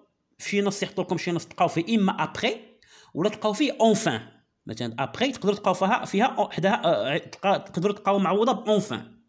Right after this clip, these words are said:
دابا، داكوغ؟ اذا في الاولى هي دابور، تيمور دابور كتبعها اونسويت،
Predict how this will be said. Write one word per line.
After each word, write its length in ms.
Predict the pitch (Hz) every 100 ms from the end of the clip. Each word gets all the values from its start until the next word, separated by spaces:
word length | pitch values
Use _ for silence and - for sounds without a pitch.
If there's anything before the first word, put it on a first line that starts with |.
| _ _ _
دابا، 320 | 120 120 220 143
داكوغ؟ 300 | 160 427 - - - -
اذا 120 | 165 165
في 140 | -
الاولى 600 | 247 277 240 180 - - _ _ _
هي 220 | 143 170
دابور، 420 | 135 117 151 285 - - _ _ _ _ -
تيمور 460 | 277 269 240 247
دابور 500 | 233 226 208 147 - -
كتبعها 680 | 190 156 147 156 165 - _ 139
اونسويت، 720 | 127 - 247 370 - -